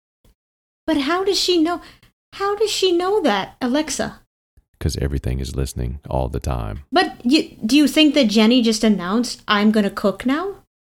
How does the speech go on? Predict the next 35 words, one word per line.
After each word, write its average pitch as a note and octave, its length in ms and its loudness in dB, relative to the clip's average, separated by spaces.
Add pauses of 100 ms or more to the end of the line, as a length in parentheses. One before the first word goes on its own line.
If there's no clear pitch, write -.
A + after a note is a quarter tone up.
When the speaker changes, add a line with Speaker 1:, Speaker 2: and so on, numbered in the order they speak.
(1300)
Speaker 1:
How B3+ 120 0
Speaker 2:
Uh, G2 300 4
she G2+ 200 -2
probably F#2+ 1000 2
Speaker 1:
Maybe A#3+ 200 4
she - 120 2
was B3+ 120 4
on B3+ 80 2
the A#3 80 2
phone A#3+ 240 2
with A#3+ 100 -2
somebody F#3+ 300 -2
and F#3 80 -6
said, G#3 160 -2
"I A#3+ 80 -4
gotta A#3+ 160 -2
cook A3+ 280 -4
for G3 140 -6
this F#3 160 -8
dinner G#3+ 260 0
party." D#3+ 420 -14 (420)
Speaker 2:
Possibly. C3 440 -2 (180)
Or G2 260 6
was F#2+ 300 0
talking G#2 360 2
about G#2+ 180 0
it A#2+ 60 0
or F#2 60 4
made F#2+ 220 6
a F2 40 2
list F2+ 520 0 (200)
for F2 220 2
a, D#2+ 200 2
you D2+ 320 -2
know, C#2 320 -2